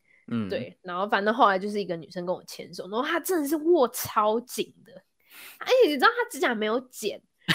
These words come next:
Speaker 2: 然后，<laughs> 然后我的，然后我，因为她是一只手抓着我。
Speaker 1: 你确定那是她的指甲吗？
Speaker 2: Oh my god！<laughs> 不是，我可以感受到是有温度的。
Speaker 1: O-，OK，OK。
Speaker 2: 对，对，对，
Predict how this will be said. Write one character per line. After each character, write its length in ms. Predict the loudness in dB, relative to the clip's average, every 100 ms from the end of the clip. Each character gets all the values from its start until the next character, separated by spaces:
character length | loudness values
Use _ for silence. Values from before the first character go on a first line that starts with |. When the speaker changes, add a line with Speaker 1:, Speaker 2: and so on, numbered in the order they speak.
| 0
Speaker 2:
然 80 |
后， 60 | -2
<laughs> 560 | -4 6 8 10 8 6 -6 -8 0
然 100 | 4
后 180 | 8 8
我 60 |
的， 100 | 10 6 2 -8 -12 -6
然 100 | 4
后 60 | 6
我， 80 | 6
因 60 | 4
为 60 | 4
她 100 | 6 4
是 180 | 2 0
一 80 | -6
只 180 | -4 -4
手 460 | -4 -8 -8 -10 -8
抓 180 | 0
着 40 | 2
我。 20 |
Speaker 1:
你 60 | 4
确 60 |
定 100 | 2
那 100 | 2
是 60 | -2
她 160 | 0
的 80 | 0
指 180 | -2 -10
甲 200 | -2 -2
吗？ 300 | -2 -10 -12 -16 _
Speaker 2:
Oh 160 | 6 10
my 140 | 8
god！ 100 | 8
<laughs> 800 | 4 8 6 10 10 10 10 10 8 2 -2 -6 -8 4 4 4 -6 -18 -8 -8 -8 _ _ _ _ _ -14 -12 -10 -10 -10 -12 2
不 80 | 4
是， 340 | 6 4 2 -4 -20 -20 _ _ _ _ _ _
我 100 | 4
可 60 | 6
以 100 | 6
感 140 | 6
受 100 | 2
到 140 | 2 0
是 280 | 0 -2 0
有 140 | -2
温 320 | 2 0 0
度 220 | -4 -6 -8
的。 260 | -16 -18 -4
Speaker 1:
O-，OK，OK。 840 | -2 -2 0 0 -2 -4 -2 4
Speaker 2:
对， 300 | 4 4 2
对， 180 | 0 0
对， 420 | 0 -2 -2 0